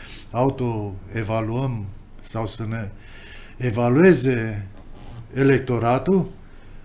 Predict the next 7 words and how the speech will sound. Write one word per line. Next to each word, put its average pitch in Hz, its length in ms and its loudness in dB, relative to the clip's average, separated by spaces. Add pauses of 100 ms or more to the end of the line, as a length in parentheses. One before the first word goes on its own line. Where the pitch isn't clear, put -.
(960)
să - 260 2
vedem 143 420 6
cine 170 380 6
suntem 139 420 2
și 139 180 0
ce 147 220 4
suntem, 143 640 2